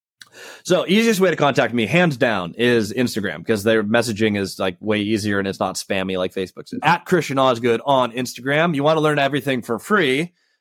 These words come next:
uh, check out, we have a free course link on every single video, but go to our YouTube channel. It's Cody and Christian, Multifamily Strategy. Literally everything is shared there. If you wanna streamline it,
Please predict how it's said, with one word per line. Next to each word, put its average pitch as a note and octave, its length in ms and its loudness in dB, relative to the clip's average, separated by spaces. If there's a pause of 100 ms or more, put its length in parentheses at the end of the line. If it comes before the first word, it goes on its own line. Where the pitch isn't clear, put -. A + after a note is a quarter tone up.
(120)
uh, B2+ 260 2
check D#3+ 240 0
out, D#3+ 120 2
we F3 80 4
have G3+ 100 0
a C#3+ 80 -2
free D3+ 220 -2
course D3 340 0
link A2 220 0
on G#2+ 100 2
every A2 140 2
single A2 240 -2
video, G#2 320 0 (100)
but A#2 100 -10
go C#3 120 2
to E3+ 40 4
our D3+ 80 2
YouTube B2+ 320 -2
channel. G#2 380 0
It's F#2+ 140 -8
Cody C3+ 320 0
and A#2 100 -4
Christian, F2 480 -8 (420)
Multifamily B2 640 2
Strategy. G2 600 -4
Literally C3 800 0 (420)
everything D#3+ 420 0
is A2+ 120 -4
shared G2 280 -4
there. D#2 200 -18 (420)
If - 120 -4
you E3 120 4
wanna F#3+ 160 2
streamline G3 400 2
it, - 120 -6